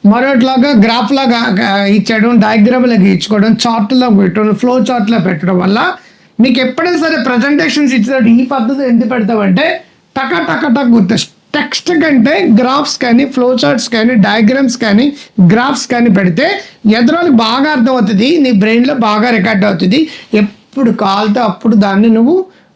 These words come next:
ఆ, రికలెక్ట్ చేసుకోగలవు, రికాల్ చేసుకోగలవు, ఎగ్జామ్స్లో పెట్టగలదు, or ఉపన్యాసాలు ఇవ్వగలదు, or మార్కెటింగ్ని మేనేజ్ చేయగలుగుతావు. ఇటువంటి మంచి టెక్నిక్లు కావాలంటే Grow Healthy Wealth Wise అనే Android యాప్ ఉంటుంది, డౌన్లోడ్ చేసుకోండి.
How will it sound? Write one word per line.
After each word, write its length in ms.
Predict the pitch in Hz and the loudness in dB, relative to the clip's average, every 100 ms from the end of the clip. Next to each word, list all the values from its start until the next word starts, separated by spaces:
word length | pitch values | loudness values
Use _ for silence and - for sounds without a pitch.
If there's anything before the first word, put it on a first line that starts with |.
| 214 | -4
ఆ, 140 | 190 | 0
రికలెక్ట్ 520 | 202 226 233 196 - | 0 0 -2 -2 -2
చేసుకోగలవు, 560 | 190 151 190 175 202 311 | -4 -2 -2 0 0 0
రికాల్ 420 | 247 185 190 185 | -2 -2 0 0
చేసుకోగలవు, 520 | 180 151 185 190 269 | 0 -2 -2 0 2
ఎగ్జామ్స్లో 420 | 208 170 185 180 | 0 0 0 0
పెట్టగలదు, 520 | 160 170 165 196 240 - - - | -2 -2 -2 0 0 -2 -12 -6
or 80 | 208 | -2
ఉపన్యాసాలు 580 | 185 214 208 214 208 190 | -2 0 0 0 0 2
ఇవ్వగలదు, 360 | 185 190 208 | 2 2 2
or 120 | 285 247 | 2 2
మార్కెటింగ్ని 720 | 190 185 185 214 214 240 349 - - 202 | 2 0 0 0 2 0 -2 -6 -4 0
మేనేజ్ 380 | 190 175 151 | 2 0 0
చేయగలుగుతావు. 480 | 175 151 151 143 - - _ _ - - 311 | 0 0 0 -2 -6 -12 _ _ -20 -4 -2
ఇటువంటి 320 | 320 381 359 | 0 0 2
మంచి 400 | 269 269 381 392 | 2 0 -2 -2
టెక్నిక్లు 500 | 349 294 302 247 247 | -2 0 0 0 0
కావాలంటే 680 | 226 208 233 214 180 185 285 | 0 0 0 -2 -2 -2 0
Grow 640 | 202 214 233 294 339 277 | 2 2 2 0 0 0
Healthy 340 | 240 247 262 | 0 0 0
Wealth 240 | 254 226 226 | 2 2 2
Wise 180 | 214 214 | 0 0
అనే 300 | 214 254 311 - - - 202 | 0 0 -4 -10 -12 -4 0
Android 440 | 262 294 311 311 285 | 2 2 2 0 0
యాప్ 220 | 254 190 | 0 0
ఉంటుంది, 260 | 220 214 285 | 0 2 2
డౌన్లోడ్ 460 | 247 226 247 262 | 0 2 2 2
చేసుకోండి. 540 | 220 190 - 170 143 | 0 0 -2 0 0